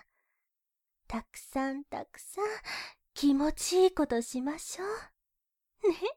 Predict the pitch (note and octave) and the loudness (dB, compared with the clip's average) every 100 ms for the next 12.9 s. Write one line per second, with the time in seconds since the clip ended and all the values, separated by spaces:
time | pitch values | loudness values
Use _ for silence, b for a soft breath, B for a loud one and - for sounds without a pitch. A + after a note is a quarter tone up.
0 | _ _ _ _ E5 E5 - - - _ | _ _ _ _ 0 0 -2 -14 -20 _
1 | _ _ _ _ _ _ _ _ _ _ | _ _ _ _ _ _ _ _ _ _
2 | _ _ _ _ _ _ _ _ - A#4+ | _ _ _ _ _ _ _ _ 0 2
3 | - B4+ - C5+ - _ _ _ G5+ G5 | 4 4 2 -6 -6 _ _ _ 0 0
4 | B B B _ A#3 B3 C4+ D4+ C#4 - | B B B _ 2 4 4 4 0 -8
5 | D#4+ G4+ - _ _ _ _ _ _ _ | -4 -2 -2 _ _ _ _ _ _ _
6 | - A#3+ F#3 - - A4 G#4 E4+ F4+ F4+ | -4 -2 -2 -6 -4 -2 0 2 0 0
7 | - G4+ B B B B - G#3+ A3+ B3+ | -2 -2 B B B B -4 2 4 6
8 | C#4 C#4 D4+ D#4 C4+ F3+ - C4+ G#4+ B4 | 4 4 6 6 4 -2 -6 -2 -2 -2
9 | - G#4 F4 D#4+ F4 A#4 - _ _ _ | 0 0 0 -4 -8 -8 -14 _ _ _
10 | _ _ _ _ _ - - - F4+ - | _ _ _ _ _ -20 -8 -2 -2 -2
11 | B B B B _ _ - B3 D#4+ D#4+ | B B B B _ _ 0 6 8 8
12 | C4+ G3+ C#4 D#4+ D#4 - A3 - - | 6 4 6 6 4 -6 -6 -8 -10